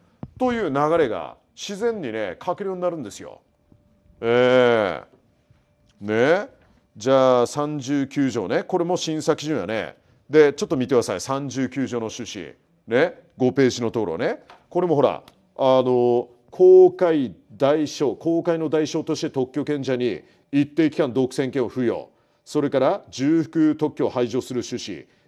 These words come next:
一集め一特許の原則。ね。この三つのキーワードだけでもね、三十九条の趣旨で出しとくとね、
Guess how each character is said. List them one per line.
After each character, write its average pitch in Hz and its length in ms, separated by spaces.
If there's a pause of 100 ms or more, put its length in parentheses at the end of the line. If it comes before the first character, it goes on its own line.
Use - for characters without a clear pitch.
一 127 300 (100)
集 151 100
め 143 200
一 127 240
特 139 220
許 147 100
の 120 100
原 110 200
則。 87 320 (260)
ね。 170 260 (360)
こ 214 100
の 240 120
三 165 180
つ - 180
の 220 80
キ 220 160
ー 214 60
ワ 214 140
ー - 20
ド 208 100
だ 202 120
け 202 60
で 214 60
も 147 140
ね、 135 180 (360)
三 165 420
十 165 180
九 165 220
条 156 120
の 156 60
趣 156 320
旨 156 220
で - 80
出 135 160
し - 80
と 151 80
く - 80
と 107 100
ね、 143 260